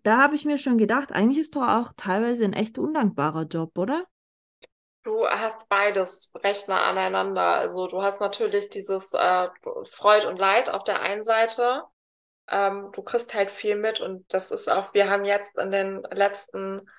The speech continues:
Speaker 2: vier Wochen haben wir zehn Todesnachrichten gekriegt, dass unsere Patienten verstorben sind. Und, ähm, da ist natürlich auch der eine oder andere bei gewesen, zu dem ich schon eine recht intensive Bindung irgendwie hatte, dass man irgendwie flapsig war oder so.
Speaker 1: Ja,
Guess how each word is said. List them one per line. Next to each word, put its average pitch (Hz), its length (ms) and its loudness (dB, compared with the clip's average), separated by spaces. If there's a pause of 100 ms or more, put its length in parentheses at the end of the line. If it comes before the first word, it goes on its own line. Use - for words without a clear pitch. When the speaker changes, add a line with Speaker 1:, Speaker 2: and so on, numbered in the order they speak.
(340)
Speaker 2:
vier 240 400 6
Wochen 220 600 4
haben 208 380 4
wir 196 420 4
zehn 208 260 -2
Todesnachrichten 190 960 -2
gekriegt, 196 380 -8
dass 190 140 -6
unsere 180 260 -10
Patienten 202 440 -4
verstorben 175 580 0
sind. 175 400 -6
Und, 175 420 -4
ähm, 180 380 2 (480)
da - 140 4
ist 190 120 0
natürlich 214 380 0
auch 190 120 2
der - 200 2
eine 190 200 2
oder 196 180 2
andere 190 280 -2
bei 190 180 2
gewesen, 185 360 -2
zu - 120 -12
dem 180 200 -4
ich - 160 0
schon 180 260 -2
eine 180 240 -2
recht 185 300 -6
intensive 196 760 -6
Bindung 185 460 -2
irgendwie 170 320 -4
hatte, 180 220 -6
dass 175 220 -2
man 185 120 -4
irgendwie 180 400 -6
flapsig - 520 -4
war 180 260 4
oder 175 180 0
so. 180 340 -2
Speaker 1:
Ja, 226 120 2